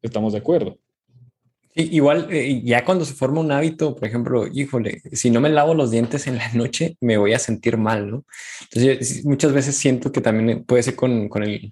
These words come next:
Speaker 2: con el ejercicio. Digo, "Si no hago el ejercicio, me va a sentir mal". Eh, y, y creo, bueno, por lo que me has platicado, Manuel, tienes ahí tu, tu rutina ya, ¿no? O sea,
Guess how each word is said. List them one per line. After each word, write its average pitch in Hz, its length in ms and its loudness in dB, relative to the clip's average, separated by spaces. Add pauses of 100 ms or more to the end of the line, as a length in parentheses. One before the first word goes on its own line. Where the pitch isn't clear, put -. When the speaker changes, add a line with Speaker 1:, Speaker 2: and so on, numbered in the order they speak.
Speaker 2:
con 110 100 0
el 98 80 -2
ejercicio. 143 360 -2
Digo, 120 180 0
"Si 110 100 -2
no 117 180 4
hago 135 300 2
el 156 100 4
ejercicio, 135 500 0
me 123 140 2
va 104 140 4
a 104 40 0
sentir 107 460 -2
mal". 107 320 -2 (600)
Eh, 123 220 2
y, 135 220 2
y 131 80 -2
creo, 160 320 2
bueno, 123 200 2
por 110 120 -2
lo 104 100 2
que - 80 -4
me 117 80 2
has 123 80 0
platicado, 123 480 0
Manuel, 120 300 2
tienes 117 340 2
ahí 101 220 0
tu, 117 520 0
tu 117 140 0
rutina 120 460 2
ya, 101 180 4
¿no? 113 160 0
O 107 60 -4
sea, 104 280 0